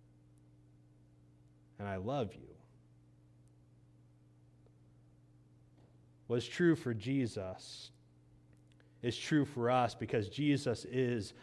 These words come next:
our representative. And now we can come to the throne of God without fear because we have a mediator who stands in the gap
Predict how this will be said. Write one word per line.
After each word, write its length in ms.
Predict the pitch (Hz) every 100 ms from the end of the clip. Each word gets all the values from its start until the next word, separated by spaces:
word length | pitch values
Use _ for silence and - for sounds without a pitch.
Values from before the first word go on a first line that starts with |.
| - -
our 300 | 127 127 113
representative. 1120 | 120 127 - 110 101 110 120 95 85 80 76 - - - - - - - - - - - - - - - - - - - - - - - - - 107
And 140 | 123
now 200 | 139 151
we 120 | 151
can 160 | 147 127
come 260 | - 156
to 160 | 147 143
the 100 | 127
throne 360 | - 143 156 147
of 160 | 117
God 400 | 135 139 143 143
without 560 | 127 117 135 147 151 151
fear 360 | - 147 151
because 360 | 135 131 143 120
we 160 | 147 143
have 360 | 147 143 143
a 160 | 139 135
mediator 800 | 131 139 156 151 147 151 151 143
who 140 | 135
stands 580 | - - 151 156 151 139
in 260 | - 131
the 100 | 139
gap 340 | 120 117 113